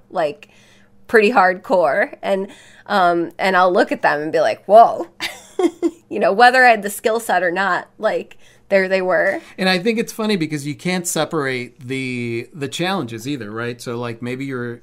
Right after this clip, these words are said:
Speaker 2: you're really, really having a challenge with a piece because you're worried about, oh, what the outcome is gonna be and
Speaker 1: Mm.
Speaker 2: all that stuff. And you get yourself pulled out of that flow, and then you get back into flow, and then you're
Speaker 1: Mm-hmm.
Speaker 2: pulled out of the flow. And it,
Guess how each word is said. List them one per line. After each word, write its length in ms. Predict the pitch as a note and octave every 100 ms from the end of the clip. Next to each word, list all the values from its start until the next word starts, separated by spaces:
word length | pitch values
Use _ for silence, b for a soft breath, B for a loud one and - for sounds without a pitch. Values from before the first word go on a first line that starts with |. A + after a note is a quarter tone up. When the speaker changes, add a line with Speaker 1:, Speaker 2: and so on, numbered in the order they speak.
| -
Speaker 2:
you're 320 | B2 A#2+ A#2
really, 500 | A2+ A#2+ C#3 C#3 C3+
really 380 | B2+ B2+ B2 A#2
having 340 | C3+ C#3 C3
a 20 | B2
challenge 480 | - B2+ B2 A2+
with 160 | A2+ G#2+
a 60 | G#2
piece 380 | B2 A#2 A2+
because 220 | - A2+ A2
you're 120 | A2
worried 320 | A2 A#2 A#2
about, 340 | A2 A2 A2+ _ _
oh, 120 | B2 A#2
what 240 | A2+ B2
the 120 | A#2+
outcome 320 | A#2+ A#2+ A#2+ G#2+
is 100 | G#2+
gonna 160 | A2
be 240 | A2 A2+ G#2+
and 140 | F3+
Speaker 1:
Mm. 60 | D#3+
Speaker 2:
all 80 | A#2+
that 180 | A#2+
stuff. 320 | - A#2+ G#2 - b b b b
And 380 | C#3 C3+ B2+ B2+
you 80 |
get 240 | C3+ C3+ -
yourself 400 | A#2 A#2+ A#2+ -
pulled 300 | D#3 C3+ A#2+
out 160 | A#2
of 60 | A#2+
that 180 | A#2 A2
flow, 400 | - C3+ B2+ G#2+
and 100 | A2+
then 120 | A2+
you 100 | A#2
get 260 | A2+ B2 A2+
back 300 | C3 C3+ -
into 160 | A2+
flow, 320 | G#2 A#2+ G#2 G#2+
and 100 | A2+
then 140 | F3
you're 120 | F3+
Speaker 1:
Mm-hmm. 200 | E3+ D#3+
Speaker 2:
pulled 160 | D3 B2+
out 100 | A#2
of 60 |
the 60 | A2
flow. 340 | - A#2 A2+
And 140 | A#2 B2+
it, 140 | A#2+